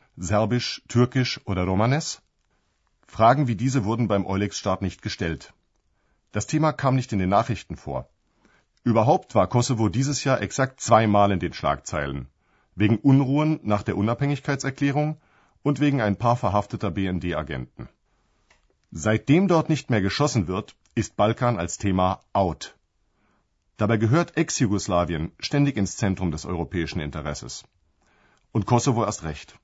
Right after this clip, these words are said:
Immerhin ist eulex die größte Mission in der Geschichte des vereinten Europa. Und die Herstellung von Stabilität und Wohlstand in Südosteuropa ist erklärtermaßen ein Kernziel der E U. Wenn beim Thema Balkan trotzdem Widerwillen aufkommt,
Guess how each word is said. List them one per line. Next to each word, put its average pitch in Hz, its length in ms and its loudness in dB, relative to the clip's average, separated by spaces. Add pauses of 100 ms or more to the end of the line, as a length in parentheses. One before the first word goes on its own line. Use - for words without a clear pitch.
(800)
Immerhin 123 420 4
ist - 280 -6
eulex 123 340 0
die 104 120 -2
größte 127 360 -2
Mission 123 440 0
in 104 100 -2
der 101 100 0
Geschichte 117 380 -4
des 95 140 -10
vereinten 95 420 -2
Europa. 82 560 -4 (800)
Und 98 140 -4
die 98 60 -2
Herstellung 139 500 0
von 110 140 -4
Stabilität 104 760 -2
und 82 180 -2
Wohlstand 107 600 0
in 104 100 -2
Südosteuropa 98 920 -2
ist - 200 -8
erklärtermaßen 107 800 -2
ein 85 180 -8
Kernziel 110 540 -2
der 95 160 -2
E 98 120 0
U. 85 240 -4 (1120)
Wenn 151 320 4
beim 147 260 4
Thema 156 320 4
Balkan 123 500 2
trotzdem 107 540 0
Widerwillen 92 480 0
aufkommt, 98 640 -4